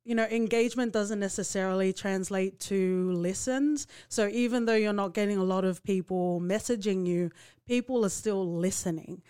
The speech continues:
Like I mentioned, we watch a lot of stuff. Money Heist, which is very popular, um, we covered it on our podcast. I'm going to do that thing where I pull my glasses up. Um, we covered it before it got onto Netflix, and it was our seventh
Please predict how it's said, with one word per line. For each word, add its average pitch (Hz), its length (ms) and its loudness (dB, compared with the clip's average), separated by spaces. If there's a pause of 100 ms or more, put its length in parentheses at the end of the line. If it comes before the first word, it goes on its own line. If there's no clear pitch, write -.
(360)
Like 233 220 2
I 240 100 4
mentioned, 214 480 0
we 196 100 4
watch 202 240 0
a 220 60 2
lot 196 200 0
of 185 80 -4
stuff. 180 400 -4
Money 220 380 0
Heist, 185 640 -4
which 202 320 0
is 185 160 2
very 330 240 2
popular, 180 540 -4 (380)
um, 202 300 2
we 233 140 4
covered 226 300 0
it 208 100 2
on 190 140 2
our 180 160 0
podcast. 175 640 -2
I'm 202 160 0
going 202 220 4
to 196 80 2
do 190 140 2
that 170 180 0
thing 175 160 2
where 160 140 2
I - 20 -4
pull 196 260 -2
my 165 160 0
glasses 160 460 -4
up. 156 220 -12 (420)
Um, 214 400 2
we 277 180 4
covered 240 300 0
it 202 100 -2
before 220 460 2
it 196 60 0
got 196 180 2
onto 185 300 0
Netflix, 180 920 -2
and 202 100 0
it 220 60 4
was 214 100 4
our 190 120 2
seventh 220 420 0